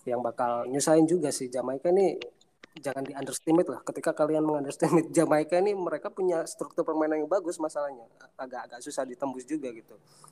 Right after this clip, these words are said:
Paraguay, Paraguay ya bakal ya dapat inilah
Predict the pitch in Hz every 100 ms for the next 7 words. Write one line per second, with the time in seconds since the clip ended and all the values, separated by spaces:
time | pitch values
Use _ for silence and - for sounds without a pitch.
0 | _ 120 127 127 131 147 156 131 131 127
1 | 131 160 131 120 - 113 113 113 123 165
2 | 233 302 311 302 226 170 - - - -
3 | - - - 139 - - 147 135 175 175